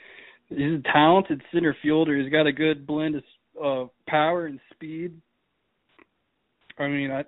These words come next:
especially considering he's, like, he's a six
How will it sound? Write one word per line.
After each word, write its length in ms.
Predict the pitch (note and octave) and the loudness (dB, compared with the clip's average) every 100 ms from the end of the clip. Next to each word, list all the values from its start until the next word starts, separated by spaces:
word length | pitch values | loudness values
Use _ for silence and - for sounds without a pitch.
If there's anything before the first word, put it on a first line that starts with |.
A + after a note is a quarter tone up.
| _ | _
especially 540 | D3+ - E3+ E3+ F3+ E3+ | -10 -6 -2 -2 0 -2
considering 640 | E3 D3 - D#3 E3 E3 | -2 -6 -6 -2 0 0
he's, 180 | D3+ D#3+ | 2 2
like, 280 | D#3 B2+ - - _ _ _ | 2 0 -4 -18 _ _ _
he's 160 | E3+ F#3 | -2 0
a 140 | C3 - - | 0 -4 0
six 160 | F#3+ | 0